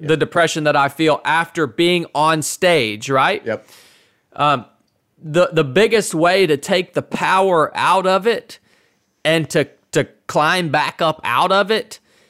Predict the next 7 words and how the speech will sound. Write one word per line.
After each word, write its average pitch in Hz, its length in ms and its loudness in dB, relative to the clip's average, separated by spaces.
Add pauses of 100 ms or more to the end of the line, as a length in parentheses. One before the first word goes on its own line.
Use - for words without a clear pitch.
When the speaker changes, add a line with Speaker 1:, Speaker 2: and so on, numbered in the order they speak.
(760)
Speaker 2:
it 170 320 2
is 170 240 0
to 170 200 0 (260)
stop - 480 -2
fighting 190 500 0
against 156 540 -2
it - 260 -2